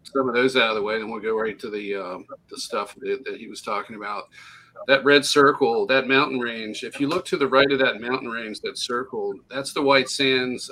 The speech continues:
um, Missile Test Range installation. That's the above ground surface part of the base, and there's a visitor center there. Behind it, on the west side of it,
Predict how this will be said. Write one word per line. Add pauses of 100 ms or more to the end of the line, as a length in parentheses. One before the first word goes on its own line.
(100)
um,
Missile
Test
Range
installation.
That's
the
above
ground
surface
part
of
the
base, (380)
and
there's
a
visitor
center
there. (600)
Behind
it,
on
the
west
side
of
it,